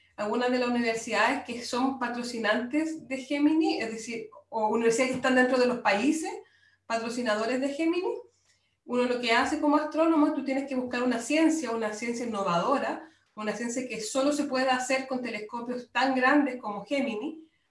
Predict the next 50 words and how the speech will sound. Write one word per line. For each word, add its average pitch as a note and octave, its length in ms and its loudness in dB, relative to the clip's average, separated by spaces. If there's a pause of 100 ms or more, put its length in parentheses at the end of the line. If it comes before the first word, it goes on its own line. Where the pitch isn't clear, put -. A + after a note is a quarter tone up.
(140)
Una A3+ 240 0
vez B3 120 -2
que B3+ 80 -4
tú B3 120 -4
tienes B3 220 -4
esta A#3+ 160 -6
ciencia, D#4+ 460 0
tienes C#4 240 -2
que B3+ 60 -8
hacer B3+ 220 -4
un C4 220 -2
proposal, C4 760 -2
es A#3 160 -16
decir, B3 440 -8 (380)
en A3+ 160 -6
dos D4+ 220 6
páginas E4+ 500 2
explicar D#4 720 0 (480)
por - 220 -4
qué F#4 100 2
tu F4+ 140 2
ciencia C#4 340 4
es - 60 -4
tan C4 160 2
innovadora A#3+ 760 2
y A3+ 100 -4
en A3+ 100 0
otra C4 200 4
página D4 380 4
explicar A#3+ 460 -4
por B3 160 -6
qué C#4 80 -6
Gemini E4 720 4 (400)
es B3+ 180 0
el C4 160 4
único D#4 320 4
capaz C4+ 560 4
de C4 140 0
observar C#4 560 0 (400)
con - 180 -2
esa A#3 200 -2
ciencia G3 460 0
que G3 100 -4
tú G3 120 -8
quieres G#3 200 0
obser-, G3+ 340 -4
que G#3 200 -10
tú B3 120 -2
quieres A3 340 0
ver. F#3 260 -6